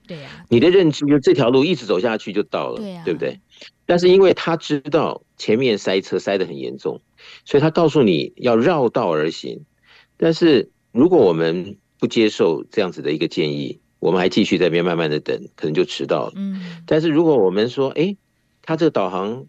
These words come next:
Speaker 2: 可能讲的有道理，我们就看了一下，诶，就可能多绕了两个弯。但是虽然是多走了几步路，但是到办公室的时候还有时间，不会迟到。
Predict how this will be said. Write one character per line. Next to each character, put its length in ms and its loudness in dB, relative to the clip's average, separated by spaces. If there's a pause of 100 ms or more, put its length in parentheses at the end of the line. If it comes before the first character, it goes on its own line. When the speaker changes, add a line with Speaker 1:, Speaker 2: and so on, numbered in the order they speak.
(100)
Speaker 2:
可 140 -6
能 120 0
讲 140 -2
的 80 0
有 100 2
道 220 -2
理， 240 -8 (120)
我 140 -8
们 160 -4
就 400 0
看 200 -4
了 80 -2
一 80 -4
下， 320 -4
诶， 240 -4 (100)
就 160 -2
可 180 -6
能 320 0 (380)
多 160 4
绕 160 4
了 60 2
两 160 -2
个 80 -2
弯。 260 -2 (720)
但 180 2
是 400 4
虽 220 2
然 240 4
是 240 0
多 200 2
走 200 2
了 240 0 (260)
几 160 -8
步 180 2
路， 240 -2 (680)
但 160 0
是 100 -6
到 340 0 (120)
办 160 -4
公 100 0
室 140 -6
的 80 0
时 160 -10
候 240 -2
还 420 -6 (280)
有 120 -2
时 240 -10
间， 340 0 (200)
不 160 2
会 100 4
迟 280 -4
到。 280 -4